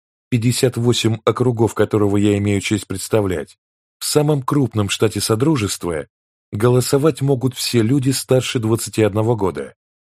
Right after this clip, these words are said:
кроме преступников, сумасшедших и женщин. Я не желаю, чтобы в штате одинокой звезды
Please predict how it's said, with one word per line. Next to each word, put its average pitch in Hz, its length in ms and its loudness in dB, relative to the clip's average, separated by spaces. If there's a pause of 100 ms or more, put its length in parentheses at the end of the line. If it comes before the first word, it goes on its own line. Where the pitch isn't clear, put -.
(140)
кроме 107 300 2
преступников, 98 840 -4 (240)
сумасшедших 120 920 0 (100)
и 123 100 0
женщин. 98 540 -4 (880)
Я 120 280 2
не 143 140 2
желаю, 120 500 2
чтобы 101 340 -2
в - 60 -4
штате 107 360 0
одинокой 101 420 0
звезды 101 640 0